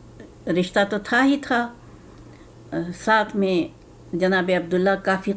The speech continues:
करीब रहे थे जनाब, अ, अली अमीर अलैहिस्सलाम से।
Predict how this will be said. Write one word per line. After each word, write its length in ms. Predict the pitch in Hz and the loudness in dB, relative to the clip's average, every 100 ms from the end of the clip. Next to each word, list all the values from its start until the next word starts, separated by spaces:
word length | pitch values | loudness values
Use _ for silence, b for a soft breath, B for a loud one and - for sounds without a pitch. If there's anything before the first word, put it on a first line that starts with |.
| - | 0
करीब 280 | 190 269 | 0 2
रहे 220 | 247 175 160 | 2 0 0
थे 180 | 175 160 | 0 0
जनाब, 360 | 170 170 160 | 2 2 2
अ, 1300 | 165 156 - - - - - - - 165 156 151 143 - - - | 0 -2 -8 -20 -20 -20 -20 -18 -2 2 2 2 -2 -10 -20 -2
अली 200 | 175 175 - | 2 2 4
अमीर 280 | 175 180 170 | 4 4 4
अलैहिस्सलाम 600 | 170 170 - 156 156 160 | 2 0 0 2 4 2
से। 200 | 165 190 | 0 -6